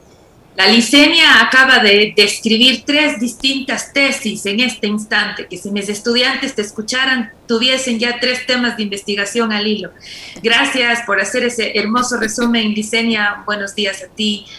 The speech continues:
Alexis, y a todos quienes nos ven y escuchan. Eh, un abracito desde Cuenca y desde el frío que este rato estamos sintiendo por acá. No sé por allá cómo estará la cosa. Em, creo que hay que reflexionar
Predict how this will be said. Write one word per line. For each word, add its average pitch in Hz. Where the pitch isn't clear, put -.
Alexis, 202
y 196
a 175
todos 196
quienes 185
nos 175
ven 185
y 175
escuchan. 170
Eh, 185
un 190
abracito 208
desde 190
Cuenca 233
y 208
desde 180
el 175
frío 226
que 196
este 196
rato 196
estamos 202
sintiendo 202
por 170
acá. 220
No 220
sé 214
por 202
allá 185
cómo 175
estará 185
la 175
cosa. -
Em, 208
creo 359
que 294
hay 254
que 269
reflexionar 214